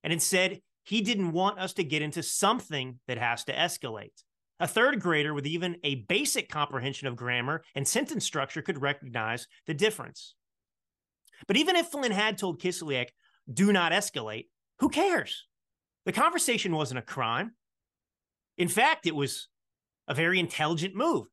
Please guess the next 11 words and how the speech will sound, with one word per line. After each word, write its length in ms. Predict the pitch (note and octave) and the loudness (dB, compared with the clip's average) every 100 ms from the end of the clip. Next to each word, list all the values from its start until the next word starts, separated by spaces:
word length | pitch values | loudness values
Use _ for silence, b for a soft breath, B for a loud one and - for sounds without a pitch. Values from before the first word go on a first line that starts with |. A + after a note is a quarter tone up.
| - | -12
de-escalation, 840 | B2+ D3 D#3 - F3+ G#3 B3 D3 C3 | -2 0 0 -2 -2 -2 -2 -6 -6
something 400 | E3 D#3+ E3 C3+ | -6 -4 -4 -2
the 260 | C3 A#2+ b b b _ _ - | -4 -6 b b b _ _ 0
Biden 360 | E3 A3+ C4+ D#3+ | 6 6 6 2
administration 640 | D3+ D3+ - C#3+ D3+ F3 | 0 -2 0 0 0 -2
knows 180 | D3+ B2 | -4 -4
nothing 320 | B2+ - C#3 | -4 -4 -4
about 520 | C#3+ F3+ F3+ - - - | 0 2 2 -2 -10 -8
as 180 | B2 A2 | -6 -2
they 320 | C3 A#2 - _ _ _ _ _ _ _ _ _ B2 | -2 -2 -6 _ _ _ _ _ _ _ _ _ -4
rapidly 800 | D3+ F#3 G3 C#3+ A2 A2+ C3+ | 2 2 2 -2 -4 -6 -8